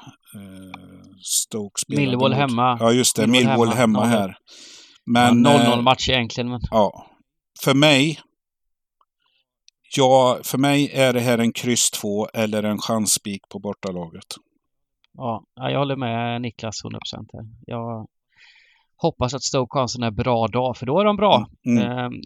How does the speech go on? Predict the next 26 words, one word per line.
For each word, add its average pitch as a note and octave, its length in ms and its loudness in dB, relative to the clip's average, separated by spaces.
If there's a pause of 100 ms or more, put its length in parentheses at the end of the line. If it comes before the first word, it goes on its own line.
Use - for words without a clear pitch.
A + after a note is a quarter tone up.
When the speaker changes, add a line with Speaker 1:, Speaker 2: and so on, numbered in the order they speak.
(120)
Speaker 2:
gjorde C#3+ 180 -2
en C#3 60 -4
jättefin D3+ 440 -2
insats C#3+ 260 -6
borta C#3 180 -6
mot C3+ 120 -6
Swansea, B2 400 -4
vann B2 100 -4
med B2 100 -10
tre B2 220 -2
ett. A#2 220 -4 (140)
Gjorde C3 180 -4
en B2+ 140 -4 (260)
bra D#3+ 280 4
insats D3 180 -4
borta C#3 120 -8
mot C3 120 -8
Blackpool C3 320 -2
också, B2+ 380 -4
skapade B2+ 460 -6 (220)
mycket C#3 320 -6
där. B2 140 0
<laughs> - 40 -18
Förlora, C3 520 0
nej, E2+ 140 -14
bra, A2+ 300 -8